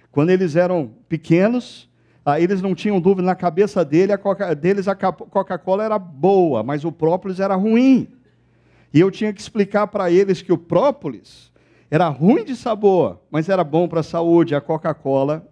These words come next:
o inverso. Às vezes a gente constrói amizades nas quais nós queremos estar com pessoas que sejam Coca-Cola na nossa vida.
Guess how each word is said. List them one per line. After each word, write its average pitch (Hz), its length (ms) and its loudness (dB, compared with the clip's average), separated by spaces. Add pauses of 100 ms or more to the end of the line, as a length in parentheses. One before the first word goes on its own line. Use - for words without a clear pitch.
o 135 100 0
inverso. 175 540 -2 (1800)
Às 135 200 -4
vezes 196 240 -2
a 185 80 0
gente 175 200 -4
constrói 165 500 -2
amizades 143 1000 -6 (1500)
nas 147 280 -2
quais 147 800 -6 (180)
nós 147 220 -2
queremos 151 440 -2
estar 143 360 -4
com 143 180 -8
pessoas 139 520 -6
que - 100 -20
sejam 135 380 -4
Coca-Cola 127 840 -6
na 101 120 -10
nossa 98 320 -14
vida. 87 320 -20